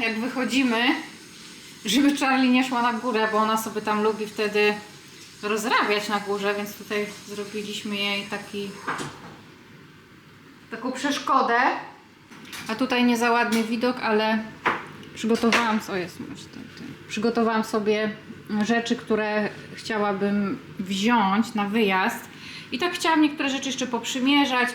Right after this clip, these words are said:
zobaczyć jakieś zestawienia, co brać, co nie, żeby też takie zrobić sobie na przykład zestawy. Bardzo lubię te spodenki, kiedyś Nina mi je oddała, bo zamówiła za duże.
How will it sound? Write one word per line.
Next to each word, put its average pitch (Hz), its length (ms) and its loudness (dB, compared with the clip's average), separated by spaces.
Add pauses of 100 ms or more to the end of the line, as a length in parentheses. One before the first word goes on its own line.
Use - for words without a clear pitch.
(120)
zobaczyć 240 840 0
jakieś 226 320 -2
zestawienia, 220 800 2
co 208 180 -4
brać, 247 360 0
co 220 120 -4
nie, 240 220 2
żeby 220 200 -2
też 214 160 -4
takie 220 320 -2
zrobić 214 360 -2
sobie 214 120 -4
na 214 60 0
przykład 208 220 -4
zestawy. 208 720 0 (540)
Bardzo 214 400 0
lubię 226 260 2
te 220 340 0
spodenki, 208 580 -2
kiedyś 196 400 -2
Nina 190 280 0
mi 190 160 0
je 185 200 0 (540)
oddała, 196 480 2
bo 190 300 0
zamówiła 190 400 0
za 190 140 0
duże. 185 560 0